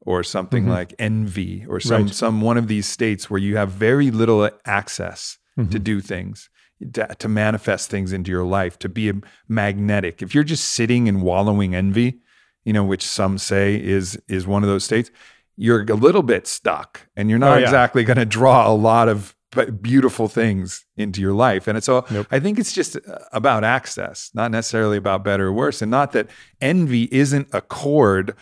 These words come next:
Speaker 1: on the universal organ, their church organ of all existence. And that chord itself isn't also a beautiful part of the universal symphony. However, if you're stuck in that chord, you got very few options,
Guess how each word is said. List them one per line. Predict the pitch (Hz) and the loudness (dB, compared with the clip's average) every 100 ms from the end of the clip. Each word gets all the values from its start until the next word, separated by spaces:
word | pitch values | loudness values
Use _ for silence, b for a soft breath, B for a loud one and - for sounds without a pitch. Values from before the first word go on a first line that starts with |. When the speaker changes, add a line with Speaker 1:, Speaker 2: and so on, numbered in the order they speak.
| b b | b b
Speaker 1:
on | 117 113 | -4 -2
the | 107 | 0
universal | 104 131 143 123 117 117 - 110 - _ _ - | 0 0 2 0 0 0 0 -2 -2 _ _ 2
organ, | 127 147 131 101 87 92 92 | 6 6 4 0 -4 -4 -2
their | 117 | -2
church | 139 - 156 143 | -2 -2 -2 -2
organ | 101 92 87 90 107 113 b b - | -2 -2 -2 -6 -8 -12 b b -2
of | 117 113 113 113 - _ _ | 2 4 2 -2 -14 _ _
all | - 127 151 139 | -4 0 0 0
existence. | 107 131 185 - 98 - | -2 -4 -4 -6 -10 -8
And | 104 | -4
that | 120 135 - | -2 -2 -6
chord | - 175 160 | -2 0 0
itself | 151 - 185 170 - - | -2 -2 -2 -2 -6 -6
isn't | 120 127 135 | -4 -4 -4
also | 107 123 127 117 107 | 0 0 0 -2 -2
a | |
beautiful | 98 113 113 - | -2 -2 -4 -6
part | 101 110 107 - B B B | -4 0 0 -2 B B B
of | - 113 95 | -2 -2 -2
the | 98 | -4
universal | 107 104 101 95 104 | -2 -2 -2 -4 -8
symphony. | - 180 - 90 90 - _ _ _ | -6 -6 -6 -10 -12 -16 _ _ _
However, | 131 160 190 120 104 | -2 4 4 4 0
if | 104 - | 0 -6
you're | 117 | -6
stuck | - 160 151 | -2 -2 0
in | 127 | -2
that | 101 - | -2 -4
chord, | 165 147 101 98 | 0 2 2 0
you | |
got | 113 92 | -2 -2
very | 101 110 104 | 0 0 0
few | 110 101 | -2 -2
options, | 92 87 - 76 - - | 0 -2 -8 -16 -20 -20